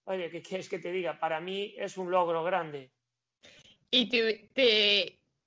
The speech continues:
Speaker 2: si ahora te pones en la piel de ese chaval, ¿no? ¿Te hubieses imaginado que hubieses estado, además, a-, aparte de lo que has conseguido en, en Masters, que ahora nos haces un breve resumen para, para la gente que no lo sepa, que, que no es poco, o sea, <laughs> yo aspiro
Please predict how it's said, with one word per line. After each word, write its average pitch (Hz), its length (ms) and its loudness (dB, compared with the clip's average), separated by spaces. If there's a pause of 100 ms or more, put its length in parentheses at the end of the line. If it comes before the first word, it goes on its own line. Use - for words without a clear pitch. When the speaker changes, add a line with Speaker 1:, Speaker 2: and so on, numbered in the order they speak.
(120)
Speaker 2:
si 202 140 -4
ahora 233 200 4
te 294 140 2
pones 247 600 -4
en 247 160 -2
la 220 200 0
piel 226 260 0
de 220 120 0
ese 254 180 -2
chaval, 214 360 2
¿no? 302 140 -2
¿Te 247 100 -2
hubieses 254 220 -2
imaginado 285 680 0 (240)
que 214 180 2
hubieses 233 340 -4 (120)
estado, 226 300 0
además, 202 560 -2
a-, - 200 -12
aparte 208 520 0
de 226 560 2
lo 196 120 -2
que 202 80 0
has 208 80 -8
conseguido 220 580 0
en, 202 280 -4 (420)
en 220 140 0
Masters, 226 400 2
que - 80 0
ahora 220 100 4
nos 220 120 -2
haces 220 220 -2
un 220 100 -4
breve 208 260 2
resumen 220 460 -4
para, 180 500 0
para 185 160 -2
la 180 120 -4
gente 196 340 -6
que 190 120 -6
no 185 80 -6
lo 180 160 -6
sepa, 220 440 0
que, 170 340 0
que 196 100 2
no 196 80 4
es 208 80 0
poco, 240 340 6
o 254 80 0
sea, 240 220 2
<laughs> 427 720 -6
yo 254 140 2
aspiro 277 360 6